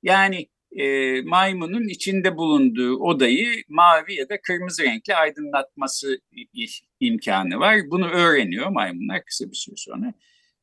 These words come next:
E, as-, çok basit bir deney aslında. Nicholas Humphrey bir sürü maymunu getirip bu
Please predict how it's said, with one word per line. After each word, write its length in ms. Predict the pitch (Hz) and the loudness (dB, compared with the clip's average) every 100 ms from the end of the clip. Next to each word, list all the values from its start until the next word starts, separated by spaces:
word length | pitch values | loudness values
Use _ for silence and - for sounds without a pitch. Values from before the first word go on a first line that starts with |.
| - | -12
E, 600 | - 80 85 78 - - | -4 -2 0 -2 -4 -2
as-, 160 | 196 - | -2 2
çok 240 | 269 - | 2 2
basit 300 | 247 262 202 | 2 2 0
bir 100 | 214 | 2
deney 280 | 165 131 123 | 4 6 4
aslında. 500 | 117 - 151 190 247 226 - 247 | 2 -2 -6 -2 -2 -2 -8 -10
Nicholas 400 | 247 214 190 202 | -4 -4 -2 0
Humphrey 380 | 196 165 196 220 | 0 0 0 -2
bir 60 | 190 | -2
sürü 240 | - 175 | -4 -2
maymunu 380 | 170 160 160 151 | 2 0 0 -2
getirip 360 | 113 104 180 - - | -2 -4 -10 -10 -4
bu 260 | 151 139 | -2 -2